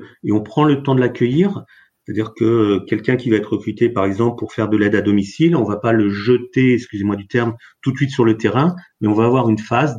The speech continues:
d'accueil et d'intégration qui va passer également par du e-learning, c'est-à-dire que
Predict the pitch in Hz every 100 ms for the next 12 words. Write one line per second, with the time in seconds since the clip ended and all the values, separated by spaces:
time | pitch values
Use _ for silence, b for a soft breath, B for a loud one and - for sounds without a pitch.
0 | 104 101 120 123 135 139 117 110 107 113
1 | 104 104 - 156 170 B B B _ 107
2 | 110 117 110 - 123 117 110 113 117 101
3 | 98 98 90 104 - 127 123 117 147 214
4 | 214 95 107 - 107 107 101 87